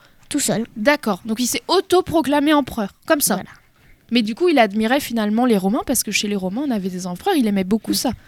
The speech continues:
Speaker 2: Il voulait reproduire l'Empire romain.
Speaker 1: Voilà.
Speaker 2: Bon, il a quand même pris tout l'Europe, hein, c'est quand même pas mal, hein, ça fait beaucoup de territoire. Alors, mais du coup, on parle de Révolution française, on parle de Napoléon.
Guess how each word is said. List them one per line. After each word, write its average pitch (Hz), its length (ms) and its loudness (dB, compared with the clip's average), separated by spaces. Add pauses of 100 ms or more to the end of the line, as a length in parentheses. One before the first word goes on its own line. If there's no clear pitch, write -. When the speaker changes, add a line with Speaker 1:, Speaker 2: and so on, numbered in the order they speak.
(140)
Speaker 2:
Il 208 60 -2
voulait 226 160 4
reproduire 269 600 0
l'Empire 220 380 0
romain. 202 300 4 (140)
Speaker 1:
Voilà. 202 260 -4 (840)
Speaker 2:
Bon, 185 160 -2 (440)
il 220 80 4
a 208 60 10
quand 247 120 4
même 262 140 6
pris 269 200 4
tout 277 160 2
l'Europe, 226 400 4
hein, 226 100 -2
c'est 208 140 -8
quand 185 140 -4
même 180 140 -4
pas 190 140 -6
mal, 190 260 0
hein, 285 140 0
ça 226 160 -2
fait 202 140 -4
beaucoup 214 260 -4
de - 100 -8
territoire. 220 500 -4 (880)
Alors, 226 280 0
mais 240 140 4
du 226 140 -4
coup, 370 180 2
on 320 60 -4
parle 262 340 4
de 220 100 6
Révolution 220 640 2
française, 302 480 2
on 269 80 6
parle 226 400 0
de 208 140 0
Napoléon. 196 640 -2